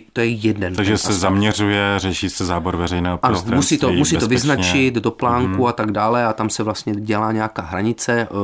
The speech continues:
Speaker 1: dá se říci, že kdysi se třeba v některých užších chodnicích, eh, spíše vůbec nepovolovalo. Dneska se doopravdy kouká, jestli tam je ten metr a půl, a vidíme, že dneska třeba s-, už je i zahradka na ulici Nádražní, sice úzká, ale je tam,
Speaker 2: Mhm,
Speaker 1: protože přece
Speaker 2: mhm.
Speaker 1: jenom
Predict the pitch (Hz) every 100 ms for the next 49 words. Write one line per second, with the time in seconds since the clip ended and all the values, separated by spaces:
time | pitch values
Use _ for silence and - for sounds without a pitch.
0 | 101 98 67 95 - 113 113 - 113 104
1 | 101 - 110 - 117 120 113 - - 101
2 | 104 - 110 - 139 117 - - 113 -
3 | 104 113 110 - 117 - - 101 98 95
4 | - - 98 95 95 113 127 - 127 120
5 | 123 120 120 113 110 110 - 110 - 104
6 | 107 - 107 107 104 104 110 107 - 110
7 | 104 107 104 - 113 - - 107 110 -
8 | - - 101 110 101 107 101 - 104 -
9 | 107 104 - 104 107 107 104 98 104 101
10 | 98 95 - 95 95 104 - 110 107 -
11 | 107 - 98 95 101 110 104 117 113 -
12 | - - - 113 107 104 107 - - 113
13 | 104 95 92 - 107 107 107 113 117 120
14 | 107 - 107 107 107